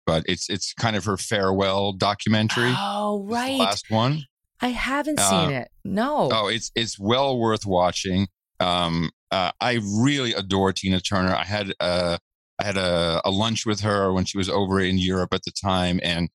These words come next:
Speaker 1: uh, this was when she was kind of, um, you know, she'd been, uh, now she's married to a German guy, record guy, ex-record guy. Uh, she was in Europe a lot. In fact, that's where most of her career, she made a lot of her,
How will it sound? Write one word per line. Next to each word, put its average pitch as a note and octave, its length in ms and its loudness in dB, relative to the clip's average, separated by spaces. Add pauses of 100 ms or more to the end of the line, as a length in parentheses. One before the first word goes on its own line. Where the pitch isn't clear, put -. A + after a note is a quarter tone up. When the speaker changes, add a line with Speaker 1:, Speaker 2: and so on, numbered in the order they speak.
(420)
Speaker 1:
uh, G2 280 0
this G2+ 220 -4
was C3+ 160 -2
when A#2+ 240 0
she - 180 -6
was G#2+ 160 -4
kind B2 460 0
of, A2 320 -2
um, G2 540 0 (180)
you A2+ 80 4
know, G#2+ 120 0
she'd G#2 280 -6
been, A#2 140 2
uh, A#2 160 2
now A#2+ 120 0
she's D#3+ 220 -4
married C#3+ 220 2
to G#2+ 100 -2
a F2+ 40 0
German G2 380 2
guy, E2+ 420 2
record F#2 300 0
guy, C#2+ 140 0
ex-record F2 420 -2
guy. D2 200 0 (560)
Uh, F2 300 2
she B2 140 -4
was A2 120 0
in G#2+ 80 -2
Europe G2 320 0
a G2 40 0
lot. G2 360 2
In G#2 80 0
fact, G2 260 -2
that's F#2+ 260 -2
where F2 300 0
most F#2+ 300 0
of F2+ 120 -2
her E2 60 0
career, G2 380 0
she - 160 -6
made E2+ 180 0
a E2+ 40 0
lot E2+ 180 2
of D2+ 140 -6
her, D#2+ 280 0